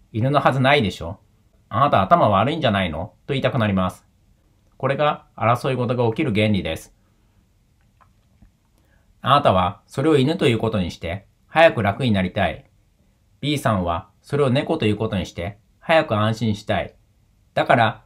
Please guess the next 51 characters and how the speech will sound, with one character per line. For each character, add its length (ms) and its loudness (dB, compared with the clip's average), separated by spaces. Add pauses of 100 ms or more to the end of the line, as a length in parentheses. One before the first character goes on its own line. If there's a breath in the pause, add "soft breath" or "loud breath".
(140)
お 120 -12
互 260 4
い 40 -4
が 80 2
自 140 -2
分 160 -2
の 120 -2
正 280 -2
し 40 -20
さ 140 -6
を 220 -10
主 100 -20
張 160 -2
し 100 -4
ま 160 -2
す。 120 -18 (760)
そ 140 -8
し 100 -12
て 320 -4 (200)
自 80 -2
分 160 0
の 120 0
正 300 0
し 40 -16
さ 80 -4
を 60 -4
主 100 -12
張 160 -6
す 100 -8
る 120 -6
と 280 -6 (320)
自 120 -4
動 180 0
的 240 -4
に 260 -4 (200)
相 200 -2
手 100 0
が 100 4
間 140 2
違 20 -2 (160)
っ 120 2
て 60 -2
い 60 2
る 80 -4
こ 100 -2
と 80 -2
に 60 0
な 80 0
り 80 -4
ま 160 -6
す。 120 -20